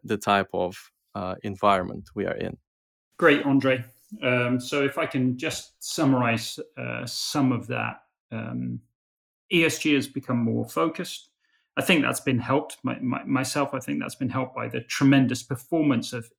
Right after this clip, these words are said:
Speaker 2: E S G active funds and sustainable funds through this period. Um, the path of interest rates,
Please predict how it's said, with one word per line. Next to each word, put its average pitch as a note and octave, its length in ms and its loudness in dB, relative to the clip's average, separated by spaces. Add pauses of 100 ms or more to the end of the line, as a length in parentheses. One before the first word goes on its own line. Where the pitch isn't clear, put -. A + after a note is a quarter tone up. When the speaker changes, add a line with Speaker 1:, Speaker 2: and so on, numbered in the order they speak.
Speaker 2:
E C3 120 4
S - 260 -4
G B2 480 -2
active B2+ 500 -2
funds B2 540 2
and A#2 180 -2
sustainable B2+ 720 2
funds A2+ 560 0 (480)
through C3 300 2
this A#2+ 180 -6
period. C#3 480 0 (580)
Um, A#2+ 480 0
the C#3+ 60 -4
path C#3+ 420 2
of C3 100 2
interest D3 480 2
rates, - 560 -4